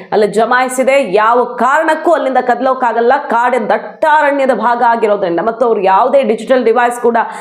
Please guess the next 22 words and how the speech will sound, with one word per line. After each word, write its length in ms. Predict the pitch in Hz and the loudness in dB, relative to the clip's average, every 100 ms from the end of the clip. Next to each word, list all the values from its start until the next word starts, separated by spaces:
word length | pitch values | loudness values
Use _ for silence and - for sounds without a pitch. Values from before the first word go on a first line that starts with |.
| - | -8
ಯೂಸ್ 240 | - 269 247 | 0 0 2
ಮಾಡ್ತಿಲ್ಲ. 400 | 254 233 233 247 277 | 0 0 -2 -2 0
So 260 | 277 269 - - - - _ _ | 0 0 -2 -10 -18 -20 _ _
ಈ 200 | 214 302 | 2 2
ಕ್ಷಣಕ್ಕೆ, 920 | - - 339 339 359 - 403 196 - _ _ - | 2 -2 0 0 -2 -2 -4 -4 -16 _ _ 0
ಈ 140 | 285 | 0
ಕ್ಷಣಕ್ಕೆ 640 | 349 - - 330 359 359 330 | 2 -2 -2 0 -2 0 0
ಹೊಡೆದು 260 | 285 269 | 0 0
ಹಾಕಿಲ್ಲ 480 | 269 269 277 285 262 | 0 -2 0 0 2
ಅನ್ನೋದು 280 | 247 247 226 | 0 0 0
ಬಿಟ್ರೆ, 680 | 214 262 254 262 269 - - - - | 2 0 0 0 -2 -6 -16 -10 0
ಇವತ್ತು 640 | 233 285 359 349 349 320 | 2 4 2 -2 -2 -2
ಕಳೆಯೋದ್ರ 600 | - 277 330 359 359 311 | 0 -2 2 2 2 2
ಒಳಗಡೆ 600 | 285 254 247 240 254 254 | 2 2 0 0 0 2
ಅವರು 600 | 220 220 214 185 - - | 0 0 -2 -4 -8 -10
ಬಲಿಯಾಗೋದು 600 | 170 214 262 240 220 226 | -4 -2 2 2 2 -2
ಗ್ಯಾರಂಟಿ. 520 | 190 214 226 233 254 240 | 0 0 0 -2 -2 0
ಅಷ್ಟು 800 | 254 269 - - - 370 370 | 0 -2 -12 -12 -2 -2 0
ಟೈಟ್ 340 | 330 277 285 285 | 0 0 0 -2
ಆಗಿ 240 | 247 240 | -2 0
ಅವ್ರನ್ನ 280 | 247 220 247 | -2 -2 -4
ಸುತ್ತುವರಿಯಲಾಗಿದೆ. 1200 | 254 247 240 247 214 220 196 202 202 185 160 - | -2 -4 0 0 0 0 0 0 -2 -2 -4 -12